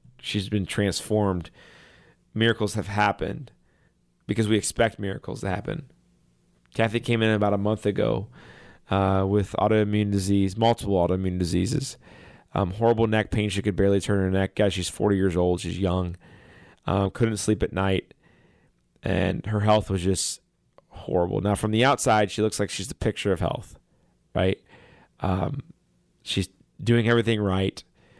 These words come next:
but she can't move her neck. She can't sleep at night. And her autoimmune disease numbers keep getting worse, and her symptoms keep getting worse.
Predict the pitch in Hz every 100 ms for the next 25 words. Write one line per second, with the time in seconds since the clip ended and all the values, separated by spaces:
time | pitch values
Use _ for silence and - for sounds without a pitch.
0 | _ - - 107 - 113 82 110 110 104
1 | 98 95 - - - - - 110 - 107
2 | - 85 95 95 - - - 98 78 104
3 | 107 101 101 98 98 92 98 92 95 92
4 | 95 - 110 - 98 90 92 98 117 -
5 | 95 - 95 92 90 95 - 90 87 -
6 | - - -